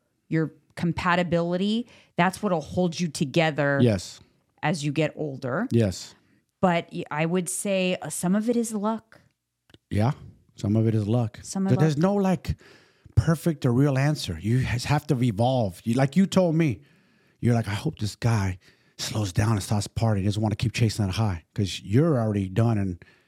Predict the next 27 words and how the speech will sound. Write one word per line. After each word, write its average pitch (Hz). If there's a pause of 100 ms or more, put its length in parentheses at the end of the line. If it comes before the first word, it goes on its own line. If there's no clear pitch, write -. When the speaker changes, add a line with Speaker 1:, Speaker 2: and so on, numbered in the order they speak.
(640)
Speaker 2:
you 123
wanted 117
me 131
to 120
be 98
done. 90 (140)
If 165
Speaker 1:
I -
Speaker 2:
you 151
can't 143
force 160
me 113
to 101
be 101
Speaker 1:
No. 98
Speaker 2:
done, 98
I 117
have 117
to 120
wanna 107
do 113
it. -
And 101
we 104
both 117
evolved 110
together. 117